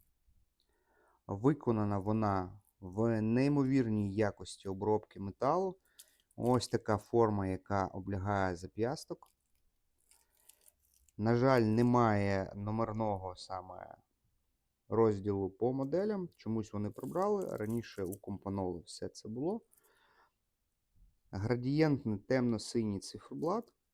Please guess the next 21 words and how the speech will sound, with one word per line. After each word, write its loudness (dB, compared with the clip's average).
включає 0
в -6
себе 0
багато-багато 0
інформації -2
по -2
астрономії. -4
Я, 6
е, -2
не 2
дуже 0
сильно 2
розуміюся -2
на -4
цьому. -4
В -8
мене, 0
я -2
знаю, -2
моя -2
мати, -4